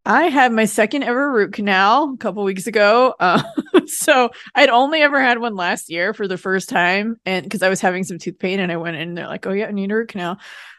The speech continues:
Um, but then I was just doing my due diligence and, like, using my dental insurance, and I got a couple fillings, and they, like,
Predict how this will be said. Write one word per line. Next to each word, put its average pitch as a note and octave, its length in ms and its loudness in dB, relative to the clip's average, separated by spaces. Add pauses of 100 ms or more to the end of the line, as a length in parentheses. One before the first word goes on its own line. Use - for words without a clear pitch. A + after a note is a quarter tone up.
Um, G3 280 4
but A3 140 4
then F#4+ 180 6
I G4 80 8
was E4 180 4
just D#4 220 -2
doing E4 220 0
my D#4 100 2
due D4 140 2
diligence C4+ 720 -2
and, A#3 120 -6
like, A3 180 -6
using B3 240 -2
my C4 120 2
dental B3+ 300 2
insurance, G#3 540 -2
and G3+ 100 -2
I G3+ 40 -2
got G#3 140 2
a G#3+ 40 0
couple G#3 260 -4
fillings, F3+ 640 -4 (540)
and G#3+ 280 4
they, G3+ 120 6
like, F3+ 420 0